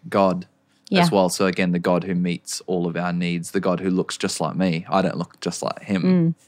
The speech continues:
Speaker 1: He looks just like me. So he votes the same way I vote, and he
Speaker 2: Yeah.
Speaker 1: loves the people I love. He hates the people I hate.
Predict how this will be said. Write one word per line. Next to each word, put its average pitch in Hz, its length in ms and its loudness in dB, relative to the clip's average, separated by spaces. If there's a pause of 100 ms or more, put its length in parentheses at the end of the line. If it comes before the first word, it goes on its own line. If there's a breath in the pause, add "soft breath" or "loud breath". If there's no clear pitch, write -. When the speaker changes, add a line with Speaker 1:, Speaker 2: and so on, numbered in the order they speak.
(140)
Speaker 1:
He 92 120 0
looks - 240 -6
just - 300 0
like 90 140 2
me. 95 160 2
So 98 280 2 (340 loud breath)
he 104 80 2
votes 190 320 2
the 185 80 -8
same 92 280 -2
way 90 180 -2
I 90 140 0
vote, 90 340 0
and 90 220 -6
he 90 100 -4
Speaker 2:
Yeah. 156 260 2
Speaker 1:
loves 98 280 2
the 90 60 -6
people 92 240 -2
I 90 100 2
love. 87 200 -2
He 90 100 0
hates 98 260 2
the 87 60 -10
people 87 280 -4
I 92 140 4
hate. 87 260 -6